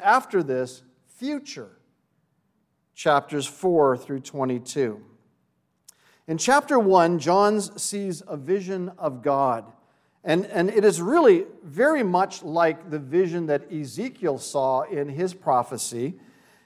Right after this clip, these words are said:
And we will enjoy going through the things which you have seen, the things that John saw. And the Lord is revealed to us in chapter one in a way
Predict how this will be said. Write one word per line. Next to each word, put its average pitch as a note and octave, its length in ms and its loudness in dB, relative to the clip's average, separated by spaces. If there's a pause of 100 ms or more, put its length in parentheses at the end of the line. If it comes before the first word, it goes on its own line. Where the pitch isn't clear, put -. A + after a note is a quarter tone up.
(160)
And F3 300 2
we G#3 240 4
will A#3+ 200 8
enjoy F#3+ 640 6
going F3+ 240 4
through F#3+ 560 2
the E3 120 -4
things G#3 460 2
which D#3+ 220 -2
you E3 100 2
have D3 240 0
seen, D#3 600 0
the C#3+ 120 -2
things G3+ 380 4
that D3+ 400 2
John E3+ 400 2
saw. A#2 480 -2 (640)
And D3+ 100 0
the F#3+ 60 8
Lord A3+ 440 8
is G#3+ 240 2
revealed G3+ 840 2
to A#3+ 260 -2
us D3+ 200 4
in G3+ 260 -2
chapter G3+ 400 2
one C#3+ 380 0
in F3+ 200 -4
a G3+ 60 4
way F3 460 4